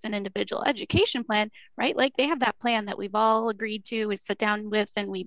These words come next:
we, we put together. A student without an I E P, I wouldn't typically have that. Um, and that's one of the reasons why, why we've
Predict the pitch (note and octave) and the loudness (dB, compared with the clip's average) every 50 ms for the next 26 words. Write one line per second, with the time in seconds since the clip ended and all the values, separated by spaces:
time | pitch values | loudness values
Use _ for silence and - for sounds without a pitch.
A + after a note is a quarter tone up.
0 | - - G3+ G#3 F3+ F3 _ _ - G3+ G#3 G3 - - A3 - - _ - - | -8 -8 -8 -8 -8 -8 _ _ -6 -4 -4 -4 -2 -4 -8 -8 -8 _ -8 -6
1 | A3 F3+ G3+ G3+ F3 F3+ E3+ - - - - - - - - - - A#3+ - - | 0 2 2 2 2 0 -2 -2 -6 -12 -20 -18 -18 -18 -18 -8 -6 -4 -2 2
2 | C4+ D4 C4+ - A3 G#3 G3 F#3 G3 G#3 A#3 A#3+ A#3+ B3 B3+ C4 - - _ - | 2 2 2 2 0 2 2 4 4 4 2 2 2 0 0 -2 -4 -8 _ -4
3 | C#4 C4+ C4+ D4 E4 _ _ _ _ _ _ _ _ _ _ _ _ _ - - | -2 0 0 0 -2 _ _ _ _ _ _ _ _ _ _ _ _ _ -12 -6
4 | A3+ A#3+ B3 B3 F3 - - G#3+ - - - G#3+ G#3 F#3 F#3+ G3 G3+ G3 F#3 F#3+ | -2 2 2 2 2 2 -4 0 0 0 2 2 0 2 4 2 2 2 2 2
5 | F#3 F#3 F#3+ - - - - - - - - - - - A3+ G#3+ G3+ G3 G3 G3+ | 2 4 2 2 -2 -10 -20 -20 -20 -20 -20 -12 -2 2 4 6 6 4 4 4
6 | - A#3 A#3 G#3+ G3+ G#3+ G#3+ A#3+ - C4+ C4 B3+ C4 A#3+ B3 A3 A3 G#3+ A3+ G#3 | 2 2 2 2 2 2 2 2 0 -2 -4 -4 -2 -2 -4 -4 -4 -4 -4 -4
7 | A3+ A3+ A3+ G#3+ G3 G3+ G3+ G3 G3+ G3+ G#3 G3+ G3+ G3 G3+ G3+ G#3+ - _ - | -4 -4 -4 -4 -6 0 2 4 6 6 6 4 4 0 -2 -10 -20 -20 _ 0
8 | - G#3 G3+ G3 G3 G3 F#3+ G3 G3 F#3+ G3+ - - - - G#3+ G#3 G3 F3+ | 2 4 6 6 4 4 0 -2 -8 -12 -20 -20 -20 -18 -12 -10 -10 -10 -10